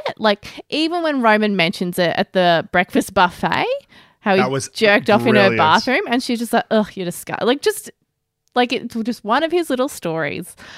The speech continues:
Speaker 1: Um, I want them to forever have that <laughs> relationship. I think it's beautiful.
Speaker 2: The saddest moment came,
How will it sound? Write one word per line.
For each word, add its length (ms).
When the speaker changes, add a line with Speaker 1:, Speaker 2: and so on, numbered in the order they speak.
Speaker 1:
Um, 480
I 200
want 220
them 500
to 200
forever 460
have 240
that 160
<laughs> 60
relationship. 1000
I 180
think 260
it's 200
beautiful. 680
Speaker 2:
The 120
saddest 460
moment 320
came, 520